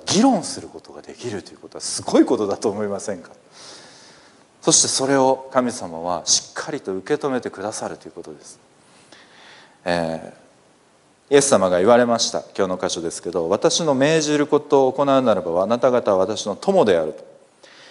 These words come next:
イエス様が比較しているのはしもべと友ですよね。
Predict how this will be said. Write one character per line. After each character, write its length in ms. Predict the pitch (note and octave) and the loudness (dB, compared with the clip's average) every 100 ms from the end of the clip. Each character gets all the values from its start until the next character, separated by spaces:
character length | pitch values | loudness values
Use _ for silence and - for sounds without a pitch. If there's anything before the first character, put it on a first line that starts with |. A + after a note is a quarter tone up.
| - _ | -20 _
イ 60 | - | 2
エ 60 | G#3 | 4
ス 60 | |
様 200 | G3 C3+ | 6 4
が 100 | G#2+ | 4
比 100 | G2+ | 2
較 240 | - B2 A#2+ | 2 2 0
し 120 | - | -2
て 80 | A#2 | 0
い 40 | |
る 100 | G#2 | 0
の 100 | F#2+ | -2
は 80 | F2 | 0
し 220 | - - | 2 2
も 180 | D#3+ F3 | 0 2
べ 160 | E3+ D#3+ | 2 2
と 180 | C#3+ | -2
友 300 | C3 D3 A2 | -4 -4 -6
で 80 | D#2+ | -10
す 80 | - | -18
よ 80 | - | -10
ね。 180 | C#3+ | -10